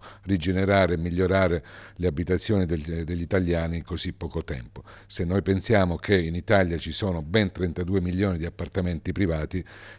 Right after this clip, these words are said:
noi possiamo sicuramente immaginare quanto tempo ci vuole, trenta, quaranta anni. Ed è per questo che lavoriamo fortemente per far sì che, ehm, questa legge diventi strutturale.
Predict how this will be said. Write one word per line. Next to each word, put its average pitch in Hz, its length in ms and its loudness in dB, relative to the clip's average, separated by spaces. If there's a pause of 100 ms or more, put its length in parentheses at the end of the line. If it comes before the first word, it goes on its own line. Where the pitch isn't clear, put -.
noi 78 280 -6 (280)
possiamo 80 580 -4
sicuramente 92 800 2 (280)
immaginare 92 720 4
quanto 82 300 -4
tempo 78 300 -6
ci 76 140 -6
vuole, 64 340 -10
trenta, 98 360 2
quaranta 76 440 -4
anni. 55 180 -16 (280)
Ed 87 100 -2
è 95 80 4
per 101 180 4
questo 135 360 6
che 98 260 4
lavoriamo 85 580 6
fortemente 98 720 0 (460)
per 92 140 0
far 95 200 0
sì 117 240 2 (140)
che, 101 340 4
ehm, 76 640 -6
questa 101 360 2
legge 110 320 6
diventi 87 440 -2
strutturale. 67 720 -6